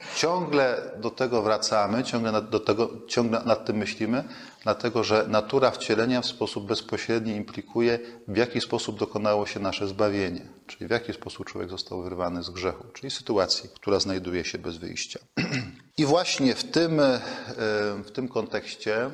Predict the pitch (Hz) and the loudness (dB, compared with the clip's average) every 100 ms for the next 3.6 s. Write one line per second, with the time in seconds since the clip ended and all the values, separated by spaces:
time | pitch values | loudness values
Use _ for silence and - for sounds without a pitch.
0 | 139 - - 101 95 98 110 113 - 101 | -10 -20 -18 -16 -10 0 2 2 0 -4
1 | 98 - 107 104 98 101 92 - 98 - | -6 -2 -2 -2 -4 -6 -4 -4 -4 -4
2 | - 98 90 101 95 92 - 131 - 95 | 0 0 2 0 0 -2 -4 -4 -6 -8
3 | 87 92 95 92 95 90 | -6 -2 0 0 -4 -4